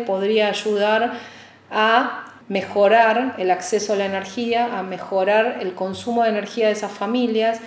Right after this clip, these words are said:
Esto quiere decir, si yo, eh, ayudo a que esas familias tengan una casa, una vivienda más eficiente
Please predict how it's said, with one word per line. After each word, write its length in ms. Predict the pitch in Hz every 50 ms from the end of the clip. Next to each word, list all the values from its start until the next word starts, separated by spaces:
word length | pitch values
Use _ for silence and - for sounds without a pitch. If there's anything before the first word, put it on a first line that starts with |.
| - - - - -
Esto 140 | - - 196
quiere 140 | 202 196 190
decir, 360 | 185 190 - 208 196 185 190
si 180 | 185 - 196 180
yo, 440 | - - 214 208 208 208 202 202 - - - - - - - - - - -
eh, 560 | - 208 190 190 190 190 180 180 180 180 175 170 160
ayudo 320 | 175 170 - 240 226 220
a 60 | 214 214
que 80 | 214
esas 180 | 214 220 208 208
familias 560 | - 214 196 202 214 220 214 208 208 196 208 - -
tengan 440 | 208 208 208 208 202 202 196 - - - - - - -
una 260 | - 202 202 185 175 -
casa, 300 | - 208 202 208 - 214
una 160 | 202 190 190
vivienda 480 | 190 208 202 208 214 214 220 214 208
más 300 | 208 202 202 202 202 -
eficiente 1040 | 208 196 - 208 190 - - - 214 196 190 185 180 175 - - 165 160 143 127